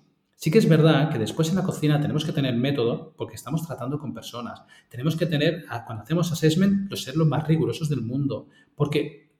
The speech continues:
estamos jugando con lo más preciado, que es con la vida de las personas, ¿no? Con sus carreras, con sus sentimientos. Pero tenemos que ser más valientes a la hora de no focalizarnos en el proceso o en el comportamiento,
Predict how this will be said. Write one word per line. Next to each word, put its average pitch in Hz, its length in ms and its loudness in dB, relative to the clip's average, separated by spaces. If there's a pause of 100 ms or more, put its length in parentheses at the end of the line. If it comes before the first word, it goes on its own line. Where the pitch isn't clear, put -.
estamos 156 360 -4
jugando 151 360 0
con - 120 -2
lo 110 80 -2
más - 180 -2
preciado, 139 560 -4
que - 80 -8
es 113 80 -8
con 147 140 -2
la 113 80 -2
vida 135 160 0
de 139 80 -2
las - 140 -10
personas, 185 580 -6
¿no? 202 120 -6 (120)
Con 104 100 -14
sus 113 200 -14
carreras, 143 500 -2
con 113 160 -12
sus - 120 -20
sentimientos. 131 760 -4 (500)
Pero 139 180 4
tenemos 165 340 2
que 196 120 0
ser 147 140 0
más 160 180 4
valientes 123 560 -2
a - 20 -4
la 117 100 -2
hora 147 140 4
de 175 480 4 (720)
no 160 260 12
focalizarnos 151 840 4
en 113 80 -4
el 113 120 -4
proceso 180 520 -2
o 113 100 -2
en 110 60 -2
el 107 100 -4
comportamiento, 127 1040 0